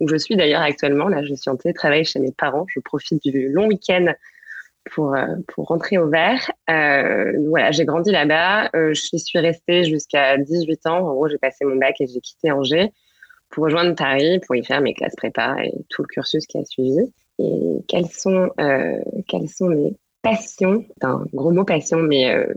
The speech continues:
mais ouais, moi, je... je... J'aime beaucoup le yoga. Je passe, euh, je passe beaucoup de temps dans ma semaine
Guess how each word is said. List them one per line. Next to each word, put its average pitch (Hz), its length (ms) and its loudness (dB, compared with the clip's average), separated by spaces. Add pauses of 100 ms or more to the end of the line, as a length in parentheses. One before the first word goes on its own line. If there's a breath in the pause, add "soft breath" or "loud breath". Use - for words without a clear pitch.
mais 123 220 2
ouais, 156 160 2
moi, 156 220 2
je... 131 460 2
je... 120 400 0 (720 loud breath)
J'aime 165 180 2
beaucoup 190 180 0
le 226 60 2
yoga. 165 360 2
Je - 80 -16
passe, 139 280 -2
euh, 127 200 0
je - 100 -8
passe 135 220 0
beaucoup 180 240 0
de 180 60 -2
temps 185 360 -2 (140)
dans 185 200 -2
ma 135 120 2
semaine 160 480 0